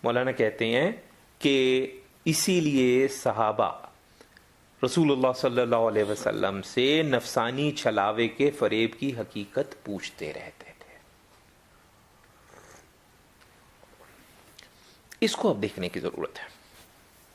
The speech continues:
इस अभी तक के किस्से को उन्होंने कैसे इसको उसमें, मैंने कहा ना तमसीली गुफ्तगू है, metaphorical है, कैसे उसमें उन्होंने fit किया है।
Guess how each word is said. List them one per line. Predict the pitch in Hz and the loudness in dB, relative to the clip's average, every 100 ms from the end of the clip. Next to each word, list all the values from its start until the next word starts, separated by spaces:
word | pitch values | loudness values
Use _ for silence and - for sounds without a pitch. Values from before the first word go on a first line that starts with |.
| - - _ - - - - 233 | -20 -20 _ -20 -20 -20 -4 0
इस | 247 - - - - 208 | 0 0 -4 -6 2 2
अभी | 202 254 | 2 -2
तक | 131 - | -2 -2
के | 117 | -4
किस्से | - - 120 | -4 -4 -4
को | 117 113 123 - 135 | 0 2 0 -2 -2
उन्होंने | 135 135 131 | 0 0 -4
कैसे | - 165 160 151 117 95 - - - | 0 -2 0 0 0 -2 -12 -20 -6
इसको | 120 - 110 98 - | -4 0 -2 -2 -6
उसमें, | 117 - 113 - - | -8 -6 -8 -8 -6
मैंने | 139 | -2
कहा | 160 | 0
ना | 180 | 0
तमसीली | 170 147 - 139 135 | 0 -2 -2 0 0
गुफ्तगू | 120 - 117 104 113 | -2 -6 -6 -4 -2
है, | 107 | 0
metaphorical | 104 101 98 95 95 104 | 0 -4 -2 -2 -2 -2
है, | 107 | 0
कैसे | 170 - 117 | 0 0 -2
उसमें | 95 - - | -2 -6 -10
उन्होंने | - - | -8 -8
fit | - 131 - | -6 -6 -4
किया | 143 151 | 0 2
है। | 147 | 0